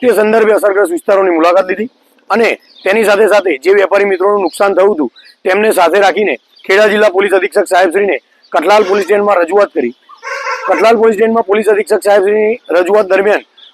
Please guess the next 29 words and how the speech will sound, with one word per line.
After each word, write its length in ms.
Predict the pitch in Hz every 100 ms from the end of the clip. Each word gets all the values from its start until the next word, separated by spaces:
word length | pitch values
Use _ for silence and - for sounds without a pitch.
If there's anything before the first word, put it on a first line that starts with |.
| -
પોલીસ 240 | 202 240 220
અધિક્ષક 340 | 214 202 214
સાહેબશ્રી 400 | 208 208 180 214 190
દ્વારા 260 | 202 165 - _ _ -
આ 120 | 180
બનાવ 220 | 208 208 220
સંદર્ભે 360 | 196 202 220 160 - _ _ _ _
કોઈ 260 | - 220 214
પણ 200 | 247 202
સમાજનો 380 | 214 226 208 165 - _ -
કોઈ 160 | 220 196
પણ 140 | 220
ચમણબંધી 560 | 196 202 220 214 220 226 - _ _ -
આરોપી 480 | 170 214 214 220 247 165
આની 220 | 208 214
અંદર 160 | 214 190
હશે 180 | - 208 135 _ _ -
તો 40 | 202
તેની 220 | 196 214 202
સામે 160 | 208
સખતમાં 380 | 190 208 208 208
સખત 200 | 190 - -
કાર્યવાહી 380 | 175 202 202 202
કરવામાં 300 | 202 208 202
આવશે 220 | 180 214 - _ _ _
અને 220 | 180 240 196 - _ _ -
આ 100 | 208
બનાવની 460 | 208 214 240 240 233
અંદર 220 | 233 202